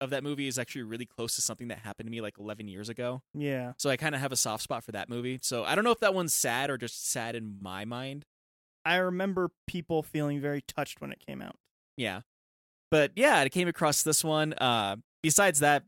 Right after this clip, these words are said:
Speaker 1: um, them asking me to come in in the mornings next week, they also g-, asked me to go into work last night because
Speaker 2: <laughs> What the fuck is
Speaker 1: Yeah.
Speaker 2: going on over there? <laughs>
Speaker 1: "Oh, end of the month, we need to make more revenue. Can you come in on <laughs> Friday and work on this thing, please?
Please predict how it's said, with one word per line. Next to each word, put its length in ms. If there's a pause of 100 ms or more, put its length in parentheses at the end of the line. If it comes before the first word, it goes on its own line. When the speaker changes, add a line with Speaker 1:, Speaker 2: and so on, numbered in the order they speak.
Speaker 1:
um, 520 (220)
them 240
asking 380
me 100
to 140 (100)
come 200
in 120
in 80
the 60
mornings 600
next 280
week, 200 (400)
they 80
also 200
g-, 80
asked 280
me 60
to 60
go 140
into 120
work 220
last 240
night 300
because 840
Speaker 2:
<laughs> 40
What 20
the 140
fuck 200
is 140
Speaker 1:
Yeah. 140
Speaker 2:
going 140
on 80
over 180
there? 200
<laughs> 640
Speaker 1:
"Oh, 360
end 160
of 80
the 60
month, 260
we 80
need 80
to 60
make 180
more 160
revenue. 560
Can 140
you 100
come 220
in 80
on 100
<laughs> 20
Friday 340
and 80
work 180
on 100
this 140
thing, 180
please? 400